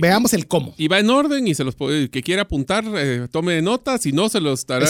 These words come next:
Speaker 1: Escuche el
Speaker 2: escuchando el
Speaker 1: podcast
Speaker 2: podcast.
Speaker 1: y tome un papel y un lápiz.
Speaker 2: Número uno, empiece con las cosas fáciles, con las cosas que usted le llama la atención, que le siempre, usted, la forma más,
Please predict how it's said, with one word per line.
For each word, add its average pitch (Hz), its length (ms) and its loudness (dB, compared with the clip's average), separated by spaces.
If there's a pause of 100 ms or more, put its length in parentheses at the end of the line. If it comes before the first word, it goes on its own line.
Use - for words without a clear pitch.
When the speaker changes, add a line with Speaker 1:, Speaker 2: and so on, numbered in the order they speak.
Speaker 1:
Escuche 220 280 8
el 208 60 6
Speaker 2:
escuchando 180 240 6
el 185 60 2
Speaker 1:
podcast 170 140 0
Speaker 2:
podcast. 156 400 -4
Speaker 1:
y 165 100 4
tome 151 300 0
un 175 160 4
papel 196 380 4
y - 20 6
un 226 100 6
lápiz. - 500 0
Speaker 2:
Número 254 480 4
uno, 151 240 2 (380)
empiece 233 440 -2
con 233 140 -2
las 156 180 -4
cosas 196 380 -4
fáciles, 135 600 -6
con 147 120 -2
las 147 140 -2
cosas 196 300 -2
que 151 80 -6
usted 165 320 -2
le 170 100 0
llama 170 180 -2
la 170 80 -2
atención, 160 720 -2
que 143 120 -4
le 127 80 -6
siempre, 214 340 0
usted, 196 400 -4 (320)
la 160 160 -2
forma 214 240 -2
más, 220 340 -4